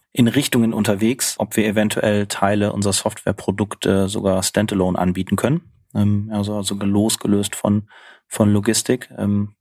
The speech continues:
oder beziehungsweise kompatibel mit, also auch E-Commerce-Shops, die sagen, "Ich habe ein eigenes Lager", ja, wo wir halt sagen, "Hey, wir könnten dir eigentlich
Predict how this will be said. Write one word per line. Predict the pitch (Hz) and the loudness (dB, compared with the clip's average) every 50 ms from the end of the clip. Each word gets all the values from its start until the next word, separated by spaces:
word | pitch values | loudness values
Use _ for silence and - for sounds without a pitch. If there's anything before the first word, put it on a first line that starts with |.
| _ - | _ -4
oder | 101 101 101 | -2 0 0
beziehungsweise | 98 98 - - 104 101 - 107 104 101 101 | 0 0 0 2 2 2 2 2 0 0 0
kompatibel | - - 104 - 107 101 - - 107 107 107 101 | 0 0 0 0 0 -2 0 0 2 2 2 2
mit, | 101 101 98 - - _ _ _ _ _ _ _ _ _ _ _ _ _ _ _ | 2 2 0 -2 -8 _ _ _ _ _ _ _ _ _ _ _ _ _ _ _
also | - - - 101 101 | 0 2 2 4 4
auch | - 98 98 - - | 4 2 0 -2 -4
E-Commerce-Shops, | - 107 - 104 101 95 95 - 98 98 - | -4 -2 2 2 2 2 2 0 -2 -2 0
die | - 104 | 0 0
sagen, | 101 98 98 | 2 2 2
"Ich | 98 | 0
habe | 104 - | 0 0
ein | - - | 0 0
eigenes | 95 95 92 92 | 0 0 0 2
Lager", | 92 95 104 104 98 92 95 95 _ - | 2 0 0 0 -2 -2 -4 -6 _ -8
ja, | 107 101 | -6 -4
wo | 98 98 | -4 -2
wir | 101 101 | -2 -2
halt | 98 101 | -4 -4
sagen, | - - 98 98 | -4 -2 -2 0
"Hey, | 101 104 98 | 0 0 0
wir | 98 95 | -2 -4
könnten | - - 95 101 - 104 | -2 -2 -2 -2 0 -2
dir | 107 - | -4 -2
eigentlich | - 107 - - | -2 -4 -4 -6